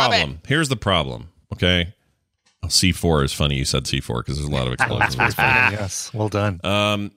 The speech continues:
Speaker 1: it's, uh, the pro-, the problem with these movies is the same as it's been since the beginning, but I'm gonna say something a little shocking here. So the first two movies I thought were just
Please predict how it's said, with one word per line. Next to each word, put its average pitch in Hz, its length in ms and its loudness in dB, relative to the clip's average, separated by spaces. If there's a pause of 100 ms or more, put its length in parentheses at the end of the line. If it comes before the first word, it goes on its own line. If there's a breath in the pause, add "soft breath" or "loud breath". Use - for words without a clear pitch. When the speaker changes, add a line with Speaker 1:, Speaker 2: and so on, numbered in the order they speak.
Speaker 1:
it's, 143 300 0
uh, 160 600 2
the 143 120 -4
pro-, - 240 0 (180)
the 143 100 -4
problem 202 340 2
with 202 100 0
these 170 180 2
movies 135 460 4
is 110 140 2
the 113 100 2
same 135 420 4
as 113 120 4
it's 110 120 -2
been 113 180 2
since - 280 4
the 104 40 -6
beginning, 90 680 2 (200)
but 90 320 6
I'm 92 140 2
gonna 104 160 4
say 98 280 4
something 90 280 0
a 85 60 0
little 85 160 2
shocking 80 500 0
here. 78 220 -2
So 92 260 2
the 85 160 -2
first 151 300 0
two 139 100 4
movies 110 500 4
I 104 140 4
thought 95 340 2
were 85 120 0
just 85 400 2